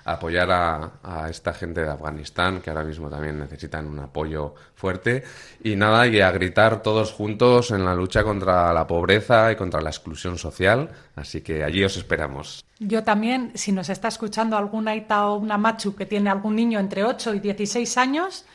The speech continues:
Speaker 2: eh, de estos barrios o de cerca, también que tenemos ahora mismo abierta la inscripción, que estamos deseando que se apunten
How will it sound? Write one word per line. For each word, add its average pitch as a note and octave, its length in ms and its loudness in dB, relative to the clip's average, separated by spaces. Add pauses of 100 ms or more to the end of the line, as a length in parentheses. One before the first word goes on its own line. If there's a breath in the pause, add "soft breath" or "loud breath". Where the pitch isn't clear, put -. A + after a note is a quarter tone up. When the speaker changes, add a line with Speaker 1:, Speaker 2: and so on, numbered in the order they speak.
(280 loud breath)
Speaker 2:
eh, F#3+ 580 0
de F#3+ 440 -2
estos G#3 300 -4
barrios A#3+ 520 4
o G3+ 120 -4
de F#3 140 -2
cerca, A#3+ 440 2 (520 loud breath)
también A3 360 2
que G3 180 -2
tenemos G#3 460 -2
ahora A3 160 2
mismo A#3+ 360 2
abierta A3+ 480 2
la A3+ 80 0
inscripción, B3+ 680 0
que G3+ 60 -2
estamos B3+ 420 -2
deseando G#3 840 0
que G#3 80 -6
se G3+ 140 -6
apunten A3 880 -4